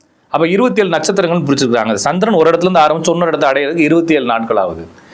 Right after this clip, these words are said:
அப்ப சந்திரனையும் மனி-, ஆ, பெண்களுடைய கர்ப்பப்பையும் ஒண்ணுன்னு சொல்றாங்க. அப்ப சந்திரனுடைய மூவ்மெண்ட்டை புரிஞ்சுக்கிட்டே இருந்துச்சோம்னா, இந்த பொண்ணுக்கு என்னைக்கு வந்து பீரியட்ஸ் ஆகுது, இந்த சந்திரன் என்ன திதியில இருந்துச்சு, அடுத்த திதிக்குள்ள இந்த பொண்ணுக்கு என்ன நடக்கும், அப்ப, அப்ப ஒரு,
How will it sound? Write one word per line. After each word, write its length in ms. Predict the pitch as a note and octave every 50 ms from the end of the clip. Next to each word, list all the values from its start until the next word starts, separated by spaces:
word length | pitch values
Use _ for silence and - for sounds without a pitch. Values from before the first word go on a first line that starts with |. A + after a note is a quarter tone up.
| - - -
அப்ப 160 | - C#3+ D#3
சந்திரனையும் 720 | - - D#3 F3+ A3 A3+ A#3 G#3+ F#3+ F3+ F#3+ G#3+ F#3+ E3
மனி-, 160 | D#3 E3 F3
ஆ, 120 | C#3+ C#3 C3+
பெண்களுடைய 640 | A#2 A2+ D3 F3 G3+ G#3+ G#3 G3+ F#3 D#3 C#3+ C3+ C3
கர்ப்பப்பையும் 580 | C3 D#3+ F3+ D#3+ D3+ C#3 C3+ C3+ D#3 G3 G3+ D3+
ஒண்ணுன்னு 280 | C#3+ D3 D#3 D3+ D3 C3 A#2
சொல்றாங்க. 400 | G#2+ G2 F#2+ E2+ D#2 D#2 - - - - - - - - B3 A3 F3+ - - - - - - - -
அப்ப 320 | - C#3 D#3 D#3 D#3 E3
சந்திரனுடைய 420 | F3+ A3 A#3+ B3 A#3 A3 G3+ G3 F3+ D#3
மூவ்மெண்ட்டை 320 | F3+ G#3 G3+ G3 F3 F#3 C#3+ C3+
புரிஞ்சுக்கிட்டே 360 | D#3 F3 F3+ E3+ - D#3+ F3+ E3+
இருந்துச்சோம்னா, 500 | D#3 D3 B2+ - C3 A#2 A2+ A2+ B2+ E3 A3 A#3+ - - - -
இந்த 220 | - D3+ F#3+ G3 G#3+
பொண்ணுக்கு 380 | G3+ - G3 A3 A#3 A#3 G3+ F#3 E3+
என்னைக்கு 240 | F3 F#3 G3 F3 F#3
வந்து 200 | F#3 E3+ F3 F3+
பீரியட்ஸ் 440 | F3+ F3+ D#3+ C#3+ C#3+ C3 C3 - G#2
ஆகுது, 400 | G2+ G2 F#2+ G#2+ D#3 G#3+ A#3 - - - - -
இந்த 140 | B2+ D3
சந்திரன் 380 | D#3+ - D3+ E3 F#3+ G#3+ G#3 F#3+
என்ன 260 | E3 D3+ E3 F#3+ F#3+
திதியில 360 | F3+ F#3+ D#3 C#3+ E3 E3+ D#3 C3
இருந்துச்சு, 300 | A2+ A2 A2+ A#2 D3 F#3
அடுத்த 340 | G3+ - - F3 G#3+ - A#3
திதிக்குள்ள 420 | - - F3 E3 E3 D3+ E3 F#3+
இந்த 120 | F#3 F3
பொண்ணுக்கு 300 | D3 - C#3+ D#3 E3 D#3
என்ன 180 | D3 C#3 D3+ D#3
நடக்கும், 640 | D3 B2+ A#2+ A#2 G2 G2 G2 F2 F2+ F2+ - - - - - - - - - - - - - - -
அப்ப, 240 | - - E3 F#3 F#3
அப்ப 180 | F#3+ F3+ F#3 F#3
ஒரு, 180 | F#3 D#3+ -